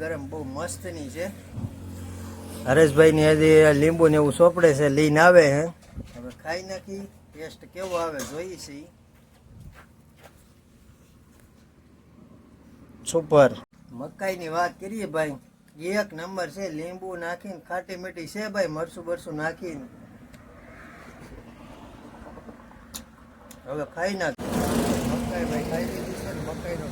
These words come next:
ટેસ્ટ બહુ અલગ હતો, મસ્ત આવી ગઈ છે મકાઈ. મકાઈ ખાઈ લીધી છે. હવે ભાઈ મક-, અહીંયા છે ને આ દુકાનનું નામ છે નંદની અમેરિકન મકાઈ, નંદની, નંદની પાન સેન્ટર.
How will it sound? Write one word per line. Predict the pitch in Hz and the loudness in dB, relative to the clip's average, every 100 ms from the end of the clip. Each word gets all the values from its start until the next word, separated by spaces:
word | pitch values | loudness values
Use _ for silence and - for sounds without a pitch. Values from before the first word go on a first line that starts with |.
| - | -8
ટેસ્ટ | 175 165 - - | -8 -8 -10 -10
બહુ | 170 156 - 165 | -10 -10 -12 -10
અલગ | 175 165 | -8 -8
હતો, | 240 175 123 120 | -10 -10 -12 -12
મસ્ત | 175 175 - 170 | -12 -12 -12 -8
આવી | 160 165 165 | -8 -10 -14
ગઈ | 170 | -14
છે | 160 160 | -14 -14
મકાઈ. | 160 165 165 143 | -14 -14 -14 -14
મકાઈ | 147 143 139 | -14 -14 -12
ખાઈ | 151 170 | -12 -10
લીધી | 175 170 170 | -12 -12 -12
છે. | - - - - - - - - | -12 -12 -12 -12 -12 -10 -10 -12
હવે | - 135 | -10 -6
ભાઈ | 135 131 | -4 -4
મક-, | 156 - - | -6 -10 -10
અહીંયા | 147 147 143 - | -6 -4 -6 -6
છે | 185 | -6
ને | 165 | -6
આ | 139 | -8
દુકાનનું | 147 151 147 143 | -12 -10 -10 -10
નામ | 139 143 151 | -10 -12 -12
છે | 165 165 - - 127 | -14 -14 -16 -16 -14
નંદની | 135 147 147 147 139 | -12 -12 -12 -12 -14
અમેરિકન | 135 147 143 139 147 143 127 | -12 -10 -10 -10 -10 -10 -10
મકાઈ, | 139 - 160 170 - - - - - - - - | -10 -8 -8 -8 -10 -12 -12 -14 -14 -14 -14 -12
નંદની, | 135 147 147 151 151 151 - - - - - - - - - - - - - - - - - - - - - - - - - - - | -12 -10 -10 -10 -12 -14 -18 -20 -20 -20 -20 -20 -20 -20 -20 -20 -20 -20 -20 -20 -20 -20 -20 -20 -20 -20 -20 -20 -20 -20 -20 -18 -12
નંદની | 151 151 147 147 151 | -8 -6 -6 -6 -2
પાન | 151 147 - | -2 -2 -2
સેન્ટર. | 170 175 151 139 | 2 2 2 0